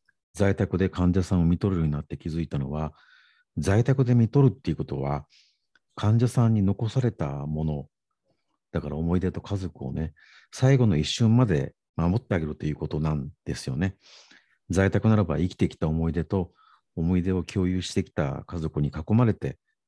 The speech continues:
旅立つことができます。でも、病院だと看護師と医師が部屋を訪れる時以外は、まあ、病室の白い壁だけを見つめて一人で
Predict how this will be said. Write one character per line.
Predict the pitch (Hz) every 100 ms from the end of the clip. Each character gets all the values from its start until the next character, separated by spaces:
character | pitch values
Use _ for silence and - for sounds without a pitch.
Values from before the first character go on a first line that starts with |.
| _
旅 | - 82
立 | 85 78
つ |
こ | -
と | 71 71
が |
で | 69
き | -
ま | 71
す。 | 73 - - _ _ _ _ _ _ _ _ _ _ _ _
で | 117 120
も、 | 104 92 - - - - _ -
病 | 90 104
院 | 104
だ | 104
と | 87
看 | 80 92 92
護 | 90
師 | 98 -
と | 85 69 69 -
医 | 98
師 | -
が | 80 69 67
部 | 82
屋 | 90
を | 78
訪 | 73 92
れ | 85
る | 87
時 | 90 80 85
以 |
外 | 95 78
は、 | 76 73 - - - - - _ _ _ -
ま | 78
あ、 |
病 | 80 82
室 | - 87
の | 78
白 | 98 98
い | 85
壁 | 85 78
だ | 82
け | -
を | 90
見 | 80
つ | -
め | 92
て | -
一 | 73 -
人 | 87
で | 76 71